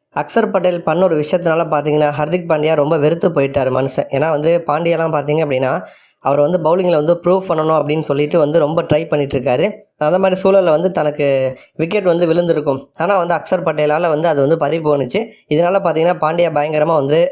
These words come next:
அப்செட் ஆயிருப்பாரு. அதுவும் வந்து டேஞ்சரஸான ஒரு பேட்டருக்கு பார்த்தீங்கன்னா, அக்சர் பட்டேல் வந்து கேட்சை வந்து டிராப் பண்ணியிருப்பாரு. So இதை பத்தி பார்க்கறதுக்கு முன்னாடி பிளேயிங் லெவனில் ரோஹித் பண்ண சேஞ்சஸ் பத்தி இப்ப நம்ம வந்து பார்த்துருவோம். பிளேயிங் லெவனை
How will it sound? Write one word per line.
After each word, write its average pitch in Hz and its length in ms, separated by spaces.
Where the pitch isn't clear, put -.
அப்செட் 160 320
ஆயிருப்பாரு. 139 380
அதுவும் 180 220
வந்து 175 200
டேஞ்சரஸான 180 600
ஒரு 151 140
பேட்டருக்கு 156 440
பார்த்தீங்கன்னா, 147 340
அக்சர் 185 280
பட்டேல் 156 240
வந்து 170 200
கேட்சை 170 260
வந்து 151 180
டிராப் 143 220
பண்ணியிருப்பாரு. 127 440
So 170 140
இதை 170 160
பத்தி 175 140
பார்க்கறதுக்கு 151 460
முன்னாடி 143 280
பிளேயிங் 202 300
லெவனில் 165 320
ரோஹித் 185 320
பண்ண 156 120
சேஞ்சஸ் 170 320
பத்தி 156 180
இப்ப 151 140
நம்ம 131 160
வந்து 139 180
பார்த்துருவோம். 143 380
பிளேயிங் 202 280
லெவனை 165 180